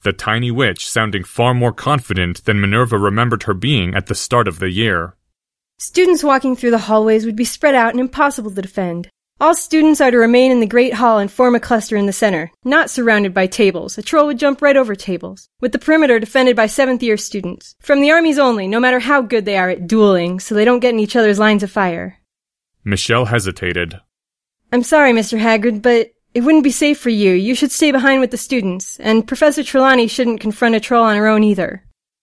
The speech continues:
Speaker 1: Michelle sounded much less apologetic about this part.
Speaker 2: "But if she's paired with Professor Quirrell, the two of them together can form an additional trusted and effective battle unit. That concludes my analysis, Professor."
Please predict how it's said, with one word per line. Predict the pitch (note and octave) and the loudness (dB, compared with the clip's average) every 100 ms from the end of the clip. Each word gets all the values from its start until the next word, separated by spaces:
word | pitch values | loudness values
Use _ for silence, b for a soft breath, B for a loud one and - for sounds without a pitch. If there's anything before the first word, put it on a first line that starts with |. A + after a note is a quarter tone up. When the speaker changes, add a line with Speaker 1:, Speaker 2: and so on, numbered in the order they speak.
| _ | _
Speaker 1:
Michelle | - G#2+ B2+ A#2 | -4 -2 0 0
sounded | G#2 A2+ G#2 F#2 | 0 -2 -4 -4
much | G2+ C#3 - | -2 -2 0
less | B2 - | -2 -2
apologetic | G#2 B2 G2+ F#2 C#3+ F#2+ - | -2 -2 -2 -2 -2 -2 -6
about | G2+ G2 F2 | -4 -4 -2
this | C3 - | -2 -2
part. | - E2+ - - _ _ _ _ _ _ | -6 -6 -8 -14 _ _ _ _ _ _
Speaker 2:
"But | G3 C4+ C4 | -2 2 2
if | C4 | 0
she's | D4+ | -4
paired | - F#4+ E4 | 0 0 2
with | D#4 | -2
Professor | - D4 C#4 C4 | -2 0 0 -2
Quirrell, | - C#4 A3+ G#3 | 0 2 4 2
the | G3 | -2
two | - C#4+ | -2 0
of | A#3+ | 2
them | A#3+ | 0
together | A3+ A#3 A3 G3 | 0 0 0 0
can | G3+ | -2
form | - A3+ G#3+ | 0 0 0
an | |
additional | G3 B3 A3 A#3 | 0 -2 0 -4
trusted | G#3+ C4 B3 A#3+ | -2 -2 0 0
and | A3 | 0
effective | G#3+ A#3+ A#3 A3+ | 0 0 -2 -4
battle | G3+ G3+ F#3 | 0 0 0
unit. | F3+ E3+ E3+ - _ _ _ _ | -2 -6 -10 -16 _ _ _ _
That | - B3+ | 0 0
concludes | B3 B3 D4 A#3+ | 0 -2 0 2
my | B3 | 2
analysis, | A#3 A#3 G#3 F#3+ F#3 | 4 4 2 -2 -8
Professor." | - F#3 F#3 F3+ F#3+ | -10 -6 -6 -6 -10